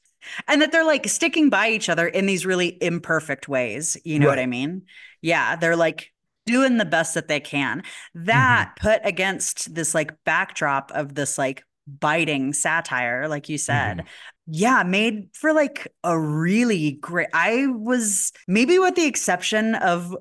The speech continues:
Speaker 1: Barbie, I think I was the most invigorated after watching this movie than I was
Speaker 2: <laughs>
Speaker 1: any of the other Oscar nominees
Speaker 2: I
Speaker 1: that I watched.
Speaker 2: laughed harder at this movie than I have in a long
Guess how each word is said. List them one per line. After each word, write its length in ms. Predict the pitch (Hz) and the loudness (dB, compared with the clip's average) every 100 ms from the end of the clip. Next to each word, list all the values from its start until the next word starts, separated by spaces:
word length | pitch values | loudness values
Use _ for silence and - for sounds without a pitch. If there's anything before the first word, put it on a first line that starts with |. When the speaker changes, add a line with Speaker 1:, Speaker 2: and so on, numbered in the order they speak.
| - | -8
Speaker 1:
Barbie, 640 | 156 143 156 262 349 349 - - | -2 0 0 2 2 0 -6 -8
I 100 | 202 | -4
think 240 | 190 240 277 | 0 2 2
I 120 | 285 | 2
was 260 | 254 208 185 | 0 -2 0
the 160 | 180 | 0
most 680 | 160 156 156 156 196 - - _ - | 2 0 2 2 2 0 -4 _ -4
invigorated 1000 | 190 165 147 127 165 156 151 135 120 131 | -2 0 -4 -2 -2 0 0 0 0 -2
after 380 | - 143 - 147 | -2 -4 -2 -2
watching 420 | 135 127 131 127 | 0 0 -2 -2
this 200 | 123 - | -2 -2
movie 240 | 131 123 | -2 -2
than 160 | 127 127 | -2 -2
I 60 | 131 | 0
was 240 | 127 131 - | -2 -2 -8
Speaker 2:
<laughs> 140 | _ - | _ -4
Speaker 1:
any 300 | 143 143 135 | 0 0 0
of 160 | 120 | -2
the 100 | 123 | -6
other 460 | 117 110 107 143 196 | -6 -4 -4 -6 -6
Oscar 600 | 127 120 - 117 104 185 185 | -6 -6 -6 -6 -6 -8 -4
nominees 640 | 156 143 165 214 226 214 | 0 2 2 2 2 0
Speaker 2:
I 20 | |
Speaker 1:
that 100 | 113 | -2
I 20 | |
watched. 560 | 123 120 120 123 123 123 | -2 -4 -4 -4 -2 -2
Speaker 2:
laughed 480 | 120 127 127 127 - | 0 0 0 -2 -6
harder 420 | - 117 110 98 | -4 0 0 -2
at 80 | 95 | -2
this 260 | 107 - | -4 -6
movie 220 | 95 95 90 | -10 -10 -10
than 160 | 90 | -10
I 60 | 87 | -10
have 260 | 90 90 | -10 -10
in 80 | 90 | -12
a 100 | 90 | -12
long 240 | 85 87 | -12 -12